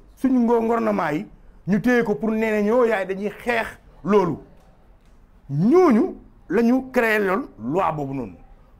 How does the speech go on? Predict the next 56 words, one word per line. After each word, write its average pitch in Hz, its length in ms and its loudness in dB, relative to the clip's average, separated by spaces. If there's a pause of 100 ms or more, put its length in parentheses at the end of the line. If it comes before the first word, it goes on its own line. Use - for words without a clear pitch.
(140)
Parce 359 140 2
que 294 80 -2
boo 294 120 -2
ko 294 100 -2
xoolee, 220 300 -2 (560)
waa 214 120 0
léegi, 247 280 -2 (600)
tubaab 359 260 4
bi 311 60 2
nga 320 80 2
xam 277 120 2
ne 247 60 2
dafa 262 160 4
toog 262 280 4
nii 226 100 2
rek 214 180 0
tey 226 180 2
moom, 202 240 0 (840)
daal 240 220 4
di - 20 -4
dugg 214 240 0
Google 196 300 2
ne 190 80 -2
man 220 160 0
de 170 80 0
Dakar 214 320 0
laa 175 120 0
bëgg 165 180 -2
a 160 40 -4
fanaan 165 280 -2
yi 147 160 -4
suba. 147 220 -6 (680)
Moom 220 140 0
day 262 120 0
dem 254 120 0
rek 233 140 -2
jënd 220 200 -2
billet 190 220 -2
ñëw 190 180 -4
fanaan 185 260 -6
si 160 80 -14
Dakar. 147 260 -6
Kooku 277 320 -8 (560)
moom 247 160 0
bu 294 80 2
ñëwee 254 220 2
xam 240 140 0
lu 277 80 2
ñu 269 40 -2
koy 269 100 2
woowee 202 280 -2
touriste. - 460 -6 (1040)
Après 190 220 0
ñu 190 100 -2
ne 190 80 -2
ko 185 280 -6